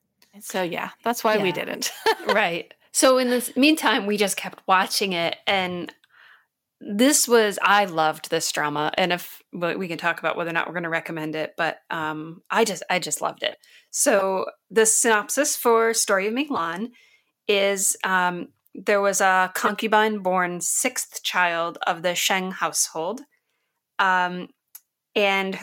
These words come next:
Speaker 2: her name was Ming Lan. She meets, uh, Gu Tingye, who's the second son of the Gu family. Um, she's, uh, when they were kids, they were rivals in a game, um, Tohu. I,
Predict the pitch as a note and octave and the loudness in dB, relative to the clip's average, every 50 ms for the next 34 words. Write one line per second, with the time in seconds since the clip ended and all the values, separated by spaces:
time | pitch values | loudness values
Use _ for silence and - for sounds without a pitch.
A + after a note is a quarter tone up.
0 | - - - - G#3+ G3+ F#3 F3+ F#3+ F#3+ - A#3 A#3+ A3 F3+ E3 - E3 G3 C4+ | -14 -14 -8 -4 -4 -2 -2 -2 -4 -2 0 0 0 0 0 -2 -2 -4 -4 -6
1 | - _ _ _ _ _ _ _ _ _ _ _ - - - - - - C4 B3+ | -8 _ _ _ _ _ _ _ _ _ _ _ -10 -6 -4 -4 -2 -2 0 0
2 | B3+ C4 B3+ A#3+ A#3 A#3 A3 A3 G#3+ G#3 - - - - - - - - - F#3+ | 2 2 2 2 2 2 2 2 0 -2 -4 -2 0 0 0 0 -2 -4 -4 -2
3 | F#3+ F3+ E3 E3 E3 E3 F#3+ A3+ A#3 A#3 - - C4+ C4 B3+ A3+ F#3+ F3 F3 F#3 | 0 0 0 0 -2 -4 -4 -4 -2 -2 -2 0 0 0 2 2 2 2 2 0
4 | G#3 A3+ A3 - - G#3+ F#3+ F3+ - - G3 F#3 F3 - - - G3+ - - G#3 | -2 -6 -6 -6 -4 -4 -2 -2 -2 0 0 0 0 0 0 0 -2 -2 -4 -4
5 | - - - A3 G#3 G3+ G#3 G3 G3+ G3 F#3 - G3 F#3 F3+ - G3 G3 F3 F3+ | -2 0 0 0 0 0 -2 -2 -4 -6 -6 -6 -8 -8 -8 -6 -4 -4 -4 -4
6 | F#3 G#3 C4 C#4 - _ _ _ _ _ _ _ _ - G3+ G3 F#3 F3+ F3 F3 | -4 -6 -6 -6 -8 _ _ _ _ _ _ _ _ 0 2 4 4 4 2 0
7 | F3 F3+ F#3 - _ _ _ - - - _ _ _ _ _ _ _ _ _ - | -4 -8 -10 -12 _ _ _ -20 -20 -20 _ _ _ _ _ _ _ _ _ -16
8 | - - - - A3+ G#3 G3 F#3+ F#3 F#3 - - - G3+ F#3+ F3 F3 F3 E3+ F3+ | -12 -8 -6 -4 -4 -2 -2 -2 0 0 0 0 0 2 2 2 2 0 -2 -4
9 | - - _ _ _ _ _ _ _ _ - A#3 A3 G#3+ G3+ G3 F#3 F3 F3 E3+ | -6 -10 _ _ _ _ _ _ _ _ -2 2 2 2 2 2 0 0 -2 -2
10 | - - - F3 D#3 - E3+ E3 - - F3+ D#3+ E3+ E3+ E3 D#3+ F3 E3 E3+ E3+ | -4 -4 -2 -2 -2 -2 -4 -6 -4 -2 -2 -2 0 -2 -2 0 0 0 0 -2
11 | E3 F3+ F#3 F#3 F3+ F3 - F3+ E3+ E3 D#3+ F3 E3+ E3+ E3+ F3 F3 F3 F3 F3+ | -2 -4 -6 -6 -6 -6 -6 -6 -6 -8 -8 -8 -8 -8 -6 -8 -8 -8 -10 -12
12 | F3+ _ _ _ _ _ _ _ - F#3+ F#3 E3+ E3 D#3+ E3 E3+ F#3+ F#3 - _ | -14 _ _ _ _ _ _ _ -2 0 2 2 2 0 -4 -6 -10 -10 -12 _
13 | _ _ _ _ _ _ - - _ _ _ - - - - - G3 G3 G3 - | _ _ _ _ _ _ -20 -20 _ _ _ -16 -16 -12 -8 -8 -8 -8 -6 -2
14 | - C#4+ D4+ D4 D4+ - - - F#3+ G#3 G#3+ | 0 0 2 2 0 -4 -4 -6 -6 -6 -6